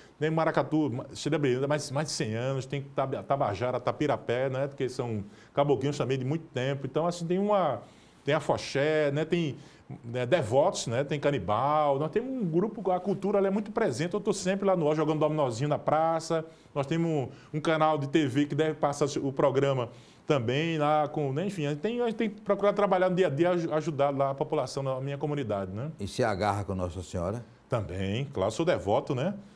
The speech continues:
Speaker 1: Tem que ser devoto dela pra poder a gente ter, ter fé e conseguir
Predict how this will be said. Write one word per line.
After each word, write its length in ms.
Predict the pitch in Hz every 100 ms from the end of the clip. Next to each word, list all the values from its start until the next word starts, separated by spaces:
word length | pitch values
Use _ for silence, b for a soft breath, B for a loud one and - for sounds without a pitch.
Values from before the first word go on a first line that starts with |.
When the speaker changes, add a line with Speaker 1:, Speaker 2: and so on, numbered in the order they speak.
| B -
Speaker 1:
Tem 80 | -
que 80 | -
ser 120 | 143
devoto 500 | 196 147 104 135 135
dela 240 | 110 131 156
pra 100 | 160
poder 220 | 143 143
a 40 |
gente 180 | 135 139
ter, 200 | 151 143
ter 180 | 147 143
fé 400 | - 123 123 151
e 40 |
conseguir 600 | 151 160 - 123 123 139